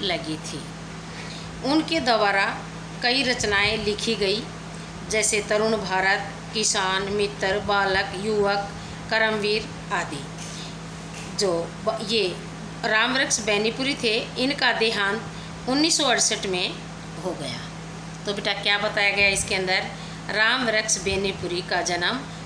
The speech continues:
उन्नीस सौ दो में बिहार के मुजफ्फरपुर ज़िले के बेनीपुर गांव में हुआ। बचपन में ही उनके माँ बाप का देहांत हो गया। उनका जीवन दुखों से भरा हुआ था।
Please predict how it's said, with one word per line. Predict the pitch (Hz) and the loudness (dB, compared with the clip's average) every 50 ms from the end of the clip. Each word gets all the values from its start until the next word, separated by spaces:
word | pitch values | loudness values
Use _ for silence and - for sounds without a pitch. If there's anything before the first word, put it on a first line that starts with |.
| - 220 | -2 0
उन्नीस | 233 233 240 247 233 - - | 0 2 4 2 2 2 2
सौ | 247 240 | 2 0
दो | 233 - - 190 185 185 185 185 233 247 - - - - - - - 185 | 0 -2 0 0 2 2 2 2 0 -2 -6 -10 -12 -12 -12 -10 -8 -6
में | 190 196 190 180 175 185 233 - - - - - - - - | -4 -2 0 0 0 0 -2 -4 -6 -10 -12 -12 -12 -8 -2
बिहार | 233 247 247 214 214 214 240 247 277 - 175 | 0 0 2 4 4 4 4 4 2 0 -2
के | 190 180 190 - - - - - - - - - - - - - | 0 0 0 -2 -4 -6 -10 -12 -12 -12 -12 -12 -12 -10 -8 -4
मुजफ्फरपुर | 208 226 262 254 269 277 269 269 - 285 285 277 - - 262 254 240 240 - - - - - - - - - - | -2 0 0 0 0 0 -2 0 -2 -2 -2 -2 -2 0 2 2 2 0 -2 -8 -10 -10 -12 -12 -12 -12 -8 -2
ज़िले | 190 233 220 214 233 233 | 0 0 2 4 4 4
के | 226 - 220 190 180 190 254 - - - - - - 180 | 4 2 0 0 0 0 -2 -4 -8 -10 -12 -12 -4 0
बेनीपुर | 220 220 220 226 226 226 - 220 214 202 - | 0 2 2 2 0 0 0 -2 -4 -2 -2
गांव | 190 175 180 190 | -2 0 0 2
में | 208 214 214 | 0 0 0
हुआ। | 208 202 202 202 208 - - - - - - - - - - - - | 0 0 0 0 0 0 -2 -4 -8 -10 -10 -10 -10 -10 -10 -6 -4
बचपन | 233 285 294 - - 330 330 | -2 -2 -2 0 0 2 2
में | 330 320 330 330 | 4 4 4 4
ही | 320 320 302 | 4 2 2
उनके | - 254 247 - - 233 | 0 -2 -2 0 0 0
माँ | 208 196 185 175 170 | 0 2 2 2 2
बाप | 180 180 185 180 - 190 | 2 2 2 0 -2 0
का | 175 170 165 - - - - - - - - - - - - - | 0 0 -2 -4 -6 -10 -12 -12 -12 -12 -12 -12 -12 -12 -6 -4
देहांत | 196 202 - 196 190 214 226 - 220 | -2 -2 0 0 0 0 0 0 -2
हो | 202 170 | -2 0
गया। | 175 180 175 185 214 226 - - - - - - - - - - - 269 | 0 2 2 2 0 0 -4 -8 -10 -10 -10 -10 -10 -10 -10 -8 -6 -4
उनका | 285 277 - 285 285 | -4 -2 0 2 2
जीवन | 269 262 254 254 247 247 247 240 | 2 2 2 2 2 2 0 0
दुखों | - 202 180 - - 220 208 | -2 -4 -4 -2 -2 -2 0
से | - 233 202 | 0 0 0
भरा | 165 180 - 185 196 | 0 0 0 2 2
हुआ | 208 190 185 180 180 | 2 2 2 2 0
था। | - 208 208 226 247 | 0 0 0 0 0